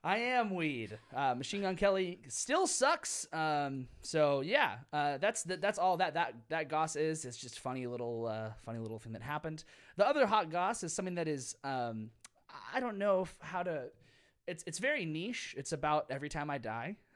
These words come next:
um, but it is a very, uh, dramatic thing that has happened. Um, so, uh,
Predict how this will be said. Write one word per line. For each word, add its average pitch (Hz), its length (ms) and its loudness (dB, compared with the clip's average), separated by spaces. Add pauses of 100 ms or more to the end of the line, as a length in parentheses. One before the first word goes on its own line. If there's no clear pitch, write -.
um, 101 360 -12
but 117 160 -4
it 135 120 -8
is 135 220 -4
a 113 80 -6
very, 135 640 -4 (420)
uh, 95 200 -12
dramatic 120 500 -6
thing 104 280 -10
that 101 80 -14
has 101 120 -14
happened. - 400 -14 (880)
Um, 135 400 0 (540)
so, 185 560 6 (680)
uh, 160 240 4